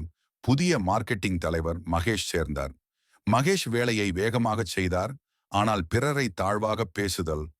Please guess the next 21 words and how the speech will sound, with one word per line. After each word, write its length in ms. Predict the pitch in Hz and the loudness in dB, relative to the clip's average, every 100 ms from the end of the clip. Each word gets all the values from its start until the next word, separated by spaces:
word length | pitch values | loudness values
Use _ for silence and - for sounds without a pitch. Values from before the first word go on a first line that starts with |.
| _ _ | _ _
தவறான 560 | - 92 104 139 147 147 | 0 2 4 2 2 0
தகவல்கள் 640 | 120 98 104 104 95 95 80 | -2 -2 0 0 0 -2 0
பரப்புதல், 480 | 85 80 80 69 67 69 _ _ _ - | -2 -2 -4 -4 -4 -10 _ _ _ 0
வஞ்சனையுடன் 680 | 90 113 127 127 120 113 110 | 2 4 2 0 -2 -2 -2
மேல் 260 | 87 101 113 | 0 0 0
அதிகாரிகளுக்கு 760 | 98 101 98 92 90 90 87 | -2 -2 0 0 0 -2 -4
தன்னை 280 | 82 85 82 | -2 -2 0
உயர்த்தி 380 | 78 98 110 107 | 0 0 -2 -4
காட்டுதல் 520 | 87 80 78 73 65 65 _ _ _ - | -2 -4 -4 -6 -6 -10 _ _ _ 0
போன்றவையே 540 | 113 127 123 113 107 107 | 4 6 4 2 0 0
அவருக்கு 400 | 87 85 80 80 | 0 -2 -4 -2
வழக்கமாக 540 | 78 90 90 82 85 | 0 0 0 0 0
இருந்தது. 400 | 76 69 65 65 - _ _ - | -2 -4 -6 -10 -14 _ _ 0
விஜயின் 500 | 85 98 143 165 160 | 2 4 2 2 2
மேலான 440 | 117 127 139 135 | 2 2 2 0
பணிகள் 400 | 120 98 104 107 | 0 -2 -2 -2
கூட 420 | 92 98 92 82 87 _ _ 90 | -2 -2 0 0 -4 _ _ 0
மகேஷின் 640 | 87 92 123 110 95 82 - | 2 2 0 0 -2 -2 0
சொல்லு 280 | 95 101 107 | 2 2 0
சொற்களில் 580 | - 92 85 90 82 85 | 0 -2 0 0 0 0
மறைக்கப்பட்டன. 720 | 82 78 82 82 69 69 65 | -2 -2 0 -2 -4 -6 -8